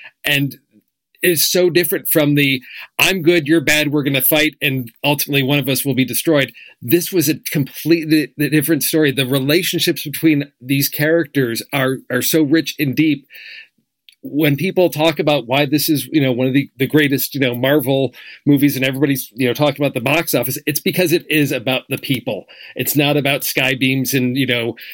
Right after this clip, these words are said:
some b-, bigger, more abstract good versus evil. This is about relationships between people and how we function as a society. And, and the more that we talk about this and the more that, you know, I, this sort of simmers in, I just saw, you know, early this evening,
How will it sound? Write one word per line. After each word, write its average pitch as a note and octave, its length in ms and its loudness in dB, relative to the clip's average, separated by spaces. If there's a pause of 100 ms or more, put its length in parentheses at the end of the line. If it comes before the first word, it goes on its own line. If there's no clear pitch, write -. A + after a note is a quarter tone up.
some C3+ 280 0
b-, C3+ 420 -4
bigger, C#3 460 0 (120)
more C3 180 -2
abstract C3+ 520 -2 (140)
good C3+ 240 2
versus C3+ 300 0
evil. B2+ 220 0
This C#3+ 180 -2
is D3+ 100 -2
about C#3 220 0
relationships B2+ 600 -2
between C3+ 300 -2
people C#3 260 0
and A2 120 -6
how C3+ 180 -2
we C3+ 140 -2
function B2+ 500 -4
as G2+ 140 -10
a G#2+ 60 -6
society. G#2 640 -6
And, G2+ 260 -12
and A2 280 -8 (480)
the B2 80 0
more D3+ 640 2 (280)
that A2+ 100 -4
we A2+ 80 -4
talk D#3 320 -2
about D#3 240 2
this D3+ 220 -2
and A#2+ 140 -2
the A#2 60 -4
more C3+ 260 2
that, C3+ 140 0 (200)
you C3+ 100 0
know, A#2 260 0
I, A#2 300 0
this - 340 -2
sort B2+ 240 -2
of A2+ 100 -4
simmers D3 520 2
in, C#3+ 180 2
I A#2+ 140 -2
just B2 240 -2
saw, C3 240 2 (160)
you A#2+ 120 -6
know, G#2 200 -4 (880)
early C#3+ 240 2
this C3 200 0
evening, C#3+ 500 0